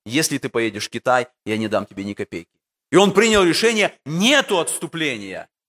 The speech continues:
Третья фраза, которую он записал, это была третья фраза: "No regret". "Нет сожаления". И эту третью фразу он записал тогда, когда он заболел менингитом,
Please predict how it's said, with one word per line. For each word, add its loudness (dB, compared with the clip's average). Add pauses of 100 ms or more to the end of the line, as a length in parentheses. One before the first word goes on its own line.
(880)
Третья -4
фраза, -2
которую -6
он -8
записал, 0 (760)
это -14
была 0
третья -2
фраза: 0
"No 0 (160)
regret". -6 (800)
"Нет 0
сожаления". -2 (880)
И 4
эту 6
третью 2
фразу 2
он -4
записал 0
тогда, -2
когда -4
он -2
заболел 2
менингитом, -6